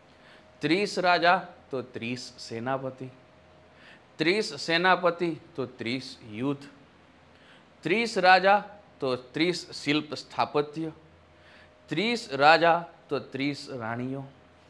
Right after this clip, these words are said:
હવે આ બધુંય, આ બધુંય ખીચડો ભેગો કરો, તમે just imagine, ખીચડો ભેગો કરો, કેવડું થાય? બરાબર, એક્યુમ્યુલેટિવ લાવીએ તોય અત્યારે દોઢસો થઈ ગયા, બરાબર, પાંચ, પાંચ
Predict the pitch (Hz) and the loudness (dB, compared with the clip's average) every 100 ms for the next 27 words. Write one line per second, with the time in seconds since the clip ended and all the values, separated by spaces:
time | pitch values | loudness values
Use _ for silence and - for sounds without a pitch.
0 | - _ - - - - - - - - | -20 _ -20 -20 -20 -20 -20 -20 -20 -20
1 | - - - 180 220 - 170 220 247 160 | -20 -14 0 2 2 4 8 8 6 0
2 | 160 - 233 156 139 - - - - - | -2 2 6 6 4 -8 -16 -18 -16 -16
3 | - - - 240 180 190 202 233 220 - | -18 -18 0 4 6 6 6 2 0 -6
4 | 202 196 226 233 160 185 202 226 220 190 | -6 2 6 8 8 6 8 8 8 8
5 | 175 107 104 170 190 170 202 202 208 190 | 8 8 2 0 2 8 8 8 0 2
6 | 131 131 131 208 220 214 170 185 190 170 | 2 -2 -4 -2 6 6 8 6 6 6
7 | 127 123 220 220 190 131 - 92 - - | 4 2 8 8 8 4 0 -8 -8 -20
8 | _ - 135 160 120 - - - - 165 | _ -4 0 2 2 -2 -16 -8 -4 -2
9 | 226 233 226 226 240 220 175 202 226 226 | -4 2 6 6 6 6 8 8 6 4
10 | 233 196 208 226 233 190 202 202 190 147 | 6 6 6 4 6 6 4 4 0 2
11 | 147 113 107 101 98 - 139 185 143 117 | 0 0 -2 -2 -4 -4 2 4 4 2
12 | 147 147 151 123 156 143 | 0 0 -4 -4 -2 -2